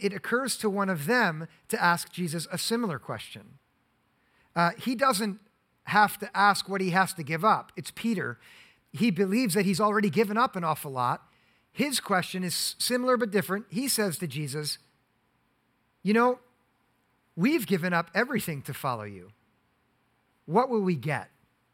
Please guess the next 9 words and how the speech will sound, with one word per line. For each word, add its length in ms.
Both 280
questions, 800
uh, 180
they're 200
very 180
different, 420
but 180
both 300
questions 560